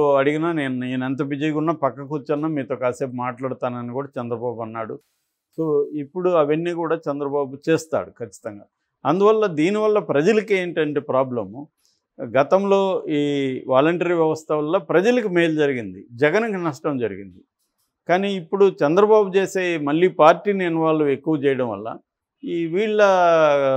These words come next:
గోల్, అక్కడ వీళ్ళ రోల్ ఎక్కువైపోతుంది. So, మళ్ళీ గతంలో జన్మభూమి కమిటీలు అంత ఘోరంగా ఉండకపోయినా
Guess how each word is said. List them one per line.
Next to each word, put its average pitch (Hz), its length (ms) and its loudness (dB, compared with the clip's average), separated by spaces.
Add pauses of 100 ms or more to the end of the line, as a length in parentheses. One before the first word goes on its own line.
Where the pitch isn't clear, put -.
(400)
గోల్, 175 320 6
అక్కడ 143 360 2
వీళ్ళ 156 380 4
రోల్ 185 260 4
ఎక్కువైపోతుంది. 120 800 -2 (460)
So, 151 220 2
మళ్ళీ 175 680 2 (120)
గతంలో 160 800 2
జన్మభూమి 160 580 0
కమిటీలు 147 480 -2
అంత 139 180 -4
ఘోరంగా 127 440 0
ఉండకపోయినా 143 680 -2